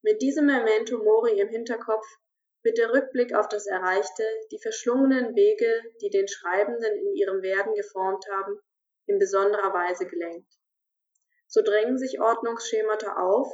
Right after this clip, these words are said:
die in der Regel Kontinuitäten statt Brüche betonen. Schließlich werden aber auch Scheitern, Abbrüche und Umwege auf gewisse Art verarbeitet.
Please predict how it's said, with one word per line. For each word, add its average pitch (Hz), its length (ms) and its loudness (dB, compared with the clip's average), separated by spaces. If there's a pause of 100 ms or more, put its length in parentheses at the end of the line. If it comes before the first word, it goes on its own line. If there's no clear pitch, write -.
(100)
die 214 100 2
in 202 120 2
der 202 140 2
Regel 220 280 2
Kontinuitäten 214 920 -2
statt 185 260 -10 (100)
Brüche 185 280 -4
betonen. 180 560 -12 (960)
Schließlich 285 540 -2
werden 214 240 2
aber 202 260 2
auch 185 100 -4
Scheitern, 247 720 -4
Abbrüche 220 600 0
und 202 180 2
Umwege 185 580 0
auf 180 160 -6
gewisse 214 380 -2
Art 185 240 0
verarbeitet. 180 680 -8